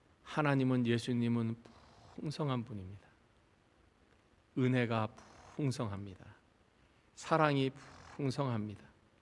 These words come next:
하나님은 지혜가 풍성합니다. 하나님은 영광이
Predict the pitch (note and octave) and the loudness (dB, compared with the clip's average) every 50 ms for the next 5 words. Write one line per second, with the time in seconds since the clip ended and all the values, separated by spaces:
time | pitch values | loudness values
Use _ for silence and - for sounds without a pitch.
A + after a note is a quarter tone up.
0 | _ _ _ _ _ _ _ _ _ _ _ - _ _ _ - - E3 D#3+ D3+ | _ _ _ _ _ _ _ _ _ _ _ -20 _ _ _ -4 0 2 4 4
1 | C#3+ C#3+ C#3 C3+ C3+ B2+ - - - C3 C3 C3 B2+ A#2+ B2 A#2+ A#2+ - - - | 4 4 4 2 2 0 -2 -2 2 4 4 4 4 4 0 -2 -4 -6 -12 -20
2 | - - - - D#3+ D3+ C3+ - - C3 G#2+ G#2 G2 G2 F#2 F2+ - - - - | -20 -20 -12 -6 -4 -2 -2 -2 -2 -4 -4 -4 -6 -8 -10 -12 -14 -18 -20 -20
3 | _ _ _ _ _ _ _ _ _ _ _ _ - - _ - - C#3+ C3+ B2 | _ _ _ _ _ _ _ _ _ _ _ _ -20 -20 _ -6 -4 -2 0 0
4 | A#2+ A#2 A#2+ A#2 A#2 A#2 A#2 A2 A#2+ B2 A#2 A#2 A2 A2 A2 G#2+ G#2+ G#2 | 0 2 2 0 0 0 0 2 2 2 0 0 0 0 0 0 0 -2